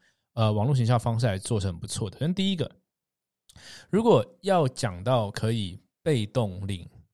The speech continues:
一些收入哈，我第一个想到的就是我至少我自己一直在做的其中一个就是现金股利啊。但是你知道啊，你要光要靠现金股利每个月要领到两万块，你知道要投资多少钱吗？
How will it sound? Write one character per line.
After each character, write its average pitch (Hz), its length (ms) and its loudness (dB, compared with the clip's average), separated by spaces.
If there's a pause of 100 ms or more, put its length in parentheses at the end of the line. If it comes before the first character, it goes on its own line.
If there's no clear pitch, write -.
一 117 100 -8
些 107 340 -2
收 110 260 0
入 107 180 -6
哈， - 180 -16 (380)
我 107 600 0 (100)
第 156 160 2
一 - 20 2
个 135 80 2
想 92 240 -4
到 107 200 2
的 87 100 -6
就 107 140 0
是 117 100 -2
我 101 160 -4
至 143 80 -2
少 113 140 4
我 95 120 -4
自 135 200 -6
己 - 40 -6
一 139 80 -4
直 127 60 -2
在 110 140 2
做 127 240 2
的 92 160 -8
其 - 140 -8
中 113 120 4
一 113 40 2
个 107 120 -2
就 107 140 -2
是 98 440 -6 (200)
现 - 180 -2
金 120 160 -2
股 98 240 -12
利 110 180 -8 (280)
啊。 101 120 -8 (320)
但 233 140 2
是 208 60 4
你 131 40 2
知 139 140 -4
道 147 160 4
啊， 104 200 -2 (360)
你 131 180 2
要 190 220 4
光 196 220 0
要 196 80 0
靠 156 420 0
现 185 240 0
金 151 160 -4
股 107 160 -8
利 120 160 -2
每 107 300 -2
个 110 100 -8
月 147 340 -2 (200)
要 147 140 0
领 95 220 -4
到 110 260 -4 (100)
两 104 200 -4
万 110 140 -4
块， 98 260 -6 (160)
你 101 120 -12
知 107 60 -2
道 120 120 2
要 120 100 0
投 107 140 -6
资 104 60 -4
多 107 100 0
少 90 80 -2
钱 90 220 -8
吗？ 82 180 -16